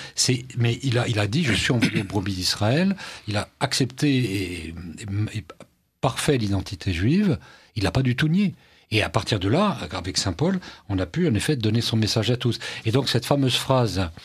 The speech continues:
est une phrase qui est mal interprétée. Hein, il n'y a plus ni juif, ni grec, euh, ni esclave, ni homme libre, ni homme, ni femme. C'est une phrase qui vise une, un rituel de prière juif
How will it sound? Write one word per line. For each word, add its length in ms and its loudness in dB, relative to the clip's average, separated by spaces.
est 200 -2
une 100 2
phrase 480 0
qui 140 -2
est 40 0
mal 220 2
interprétée. 720 -2
Hein, 140 0
il 80 2
n'y 100 2
a 60 2
plus 420 -2
ni 140 2
juif, 320 0
ni 100 2
grec, 540 0
euh, 160 2
ni 140 2
esclave, 300 0
ni 140 2
homme 160 2
libre, 220 0
ni 100 2
homme, 140 0
ni 100 0
femme. 240 0
C'est 280 -2
une 80 2
phrase 300 2
qui 180 -2
vise 420 0
une, 220 2
un 80 4
rituel 360 2
de 100 0
prière 600 0
juif 460 -2